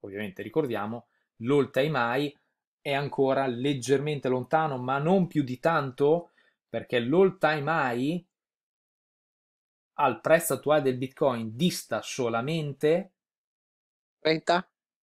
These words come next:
Speaker 2: Venti?
Speaker 1: meno, meno.
Speaker 2: Ventidue?
Speaker 1: Ventidue per cento, ventitré per cento. Manca il
Speaker 2: L'ha fatto sta
Speaker 1: ventitré per cento di
Speaker 2: settimana?
Speaker 1: guadagno. Bravissimo.
Speaker 2: No.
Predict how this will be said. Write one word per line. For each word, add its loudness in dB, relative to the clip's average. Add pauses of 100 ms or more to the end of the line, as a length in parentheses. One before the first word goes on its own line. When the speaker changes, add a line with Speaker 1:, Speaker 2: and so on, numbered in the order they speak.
Speaker 2:
Venti? 0
Speaker 1:
meno, 0
meno. -6 (1600)
Speaker 2:
Ventidue? 2
Speaker 1:
Ventidue 4
per -2
cento, -4
ventitré -2
per -4
cento. -8 (360)
Manca 2
il 2 (280)
Speaker 2:
L'ha 4
fatto 6
sta 8
Speaker 1:
ventitré -
per 4
cento 2
di 6
Speaker 2:
settimana? 6
Speaker 1:
guadagno. -2
Bravissimo. -6
Speaker 2:
No. 2